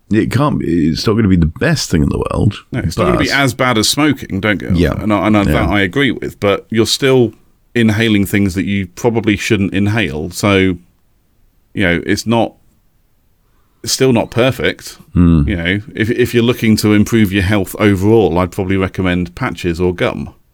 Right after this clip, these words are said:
Speaker 2: But even then, I, even then, I'm dubious about gum,
Speaker 1: Hmm.
Speaker 2: um, 'cause you end up swallowing, and not, not the gum, but, you know, what is it, just as you build saliva and all that stuff, you,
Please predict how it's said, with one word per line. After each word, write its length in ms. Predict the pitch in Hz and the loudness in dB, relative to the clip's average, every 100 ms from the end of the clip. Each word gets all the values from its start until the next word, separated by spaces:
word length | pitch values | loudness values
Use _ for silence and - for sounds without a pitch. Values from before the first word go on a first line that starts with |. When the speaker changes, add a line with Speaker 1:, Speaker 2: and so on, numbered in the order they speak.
| _ | _
Speaker 2:
But 100 | 104 | -4
even 140 | 98 | 0
then, 120 | 120 | 0
I, 220 | 87 92 95 - | 0 0 -2 -2
even 220 | 135 98 | -2 0
then, 120 | 104 | 0
I'm 140 | 92 - - | 0 -4 -8
dubious 320 | - 90 85 | -4 -4 -4
about 280 | 82 85 - | -6 -6 -4
gum, 340 | 101 71 82 - _ _ - | -4 -4 -8 -12 _ _ 2
Speaker 1:
Hmm. 300 | 85 80 71 - | 4 4 0 -2
Speaker 2:
um, 220 | 90 87 | -4 -4
'cause 140 | - 90 | -4 -2
you 100 | 98 | 0
end 120 | 95 | 0
up 240 | - - | -4 -10
swallowing, 680 | - 123 98 82 90 90 - _ _ - | -6 -2 0 0 0 -2 -6 _ _ -6
and 380 | 90 90 90 82 | -4 -2 -4 -4
not, 160 | 95 | -4
not 140 | 98 85 | -2 -4
the 80 | |
gum, 320 | 87 98 80 85 | -2 -2 0 0
but, 260 | 90 - _ | 0 0 _
you 140 | 95 87 | -4 -2
know, 140 | 85 87 - | -2 -6 -14
what 160 | - 90 | -10 -8
is 100 | 85 | -8
it, 60 | 85 | -6
just 240 | 87 - | -8 -6
as 100 | 87 | -6
you 80 | 87 | -4
build 220 | 90 85 | -2 -4
saliva 340 | - 87 80 | -4 -4 -4
and 80 | 82 | -4
all 80 | 82 | -4
that 160 | 87 - | -6 -6
stuff, 260 | - 85 | -10 -8
you, 100 | 92 | -8